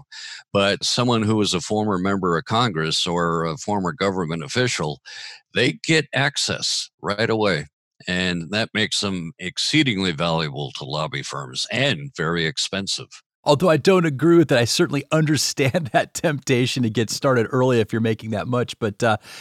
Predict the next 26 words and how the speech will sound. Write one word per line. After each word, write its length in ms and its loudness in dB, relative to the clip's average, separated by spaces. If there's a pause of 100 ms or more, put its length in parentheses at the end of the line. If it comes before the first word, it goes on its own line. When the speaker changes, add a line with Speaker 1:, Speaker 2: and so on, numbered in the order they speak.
Speaker 2:
you 80 -2
know, 80 4
Doctor 300 2
Holman, 340 4
what, 240 4 (260)
what 140 4
are 80 2
the 120 2
penalties? 720 0
Let's 160 2
say 200 4
that 240 0
you 80 -2
push 280 0
the 100 -2
line 300 2
too 200 -2
hard 440 4
and 240 0
you 80 2
violate 560 4
those 260 0
rules, 220 0
those 160 0
revolving 480 0
door 340 4